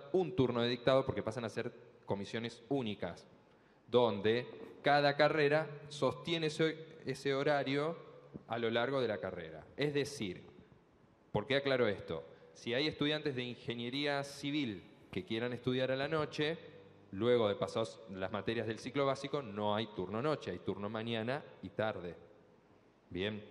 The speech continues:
en electrónica hay una única comisión que suele ser tarde-noche, lo mismo en eléctrica, lo mismo en mecánica. Bien, entonces en ese sentido hay opciones en ingeniería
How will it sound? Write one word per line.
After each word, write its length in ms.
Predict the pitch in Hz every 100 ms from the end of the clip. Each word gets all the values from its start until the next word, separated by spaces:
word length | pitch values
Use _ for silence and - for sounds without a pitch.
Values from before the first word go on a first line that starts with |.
| - -
en 160 | 107 104
electrónica 720 | 110 123 - 165 151 151 156
hay 120 | 120
una 220 | 101 101
única 320 | 98 107 110 117
comisión 480 | 127 135 - 147
que 80 | 143
suele 240 | 104 104 101
ser 280 | 113 113
tarde-noche, 960 | - 92 92 107 120 156 160 - 87 90
lo 120 | 90
mismo 320 | 92 101 107
en 60 | 101
eléctrica, 520 | 113 139 - 104 90
lo 100 | 90
mismo 300 | 90 101 104
en 80 | 98
mecánica. 640 | 92 - 117 107 95 92 87 - - - - - - -
Bien, 320 | 92 107 95 - - -
entonces 480 | 110 107 123 117 110
en 80 | 113
ese 160 | 123 131
sentido 580 | 135 135 147 147 151 165 - - - - - -
hay 300 | 127 139 131 -
opciones 580 | 123 - - 156 139 123
en 80 |
ingeniería 640 | 117 - 123 123 131 104 90